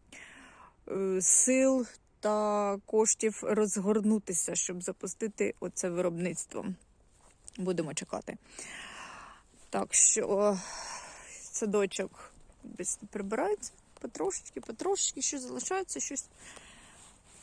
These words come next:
От, цинерарія яка гарна. Хризантеми в мене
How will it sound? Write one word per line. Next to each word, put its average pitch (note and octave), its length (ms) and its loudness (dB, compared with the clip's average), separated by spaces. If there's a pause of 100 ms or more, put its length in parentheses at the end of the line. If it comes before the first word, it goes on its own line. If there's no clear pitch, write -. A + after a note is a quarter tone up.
(180)
От, G#3+ 140 -6 (480)
цинерарія A#3 600 -4
яка A#3 260 -10 (500)
гарна. A3 500 -2 (1800)
Хризантеми A3+ 1040 2
в G#3 160 -4
мене G#3+ 460 2